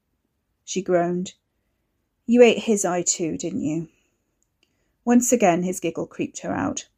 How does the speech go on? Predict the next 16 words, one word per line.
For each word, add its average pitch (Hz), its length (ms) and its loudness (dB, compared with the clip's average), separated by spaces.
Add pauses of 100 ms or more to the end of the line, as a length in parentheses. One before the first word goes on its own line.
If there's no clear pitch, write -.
(920)
"So 349 360 4 (480)
you 294 180 4
could 285 200 0
have 262 120 4
stopped - 720 -4
them?" 208 400 0 (640)
The 202 100 -4
rage 196 420 2
was - 140 -12
returning. - 560 -4 (880)
"You 440 140 6
could 480 160 8
have 466 160 4
just" - 340 -4 (920)
"You 277 180 8
knew 269 480 8